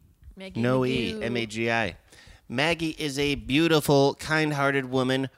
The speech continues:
Speaker 2: whose striking looks are only a small part of her story.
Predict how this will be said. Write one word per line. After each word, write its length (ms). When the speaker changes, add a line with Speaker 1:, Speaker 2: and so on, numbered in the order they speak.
Speaker 2:
whose 260
striking 760
looks 520
are 140
only 200
a 80
small 380
part 240
of 80
her 140
story. 500